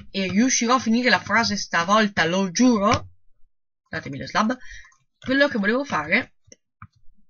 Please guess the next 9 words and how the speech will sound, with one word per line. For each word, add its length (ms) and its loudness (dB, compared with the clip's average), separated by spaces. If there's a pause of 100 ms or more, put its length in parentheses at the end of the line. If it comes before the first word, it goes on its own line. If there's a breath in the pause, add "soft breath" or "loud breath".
(260)
era, 380 -2 (680)
da 300 -16
questo 280 -10
livello 300 -10
in 140 -12
poi, 400 -8 (2750)
ampliare 760 -4 (260)
un 220 -6 (120)
poco. 460 -8